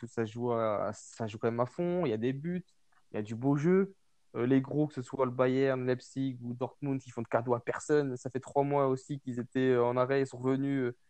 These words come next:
ils mettent des roustes à tout le monde. Tu dis, mais, euh... tu dis, mais il se passe quoi, en fait ?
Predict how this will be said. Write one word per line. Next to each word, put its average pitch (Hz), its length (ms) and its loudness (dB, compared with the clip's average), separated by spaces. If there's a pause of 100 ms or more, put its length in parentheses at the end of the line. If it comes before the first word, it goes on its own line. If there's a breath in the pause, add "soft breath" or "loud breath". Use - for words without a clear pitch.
(400)
ils 135 100 6
mettent 131 180 2
des 131 80 6
roustes 131 260 2
à 123 60 4
tout 127 100 -10
le 135 80 -2
monde. 165 260 0
Tu - 140 -12
dis, 110 160 -4
mais, 98 260 0
euh... 98 280 -4 (840)
tu - 120 -20
dis, 107 80 -14
mais 104 100 -8
il 95 40 -8
se - 60 -18
passe - 180 -6
quoi, 117 160 -2
en 117 60 -2
fait ? - 380 -10